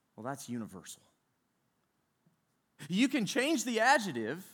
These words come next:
I'm not fill in the blank,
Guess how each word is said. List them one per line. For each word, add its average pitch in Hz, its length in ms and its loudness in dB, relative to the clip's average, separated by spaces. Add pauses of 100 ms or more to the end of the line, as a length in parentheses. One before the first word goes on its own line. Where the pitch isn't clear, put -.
(1300)
I'm 180 140 0
not 214 280 2 (1080)
fill 196 180 -4
in 185 80 -4
the 151 80 -4
blank, 160 480 -4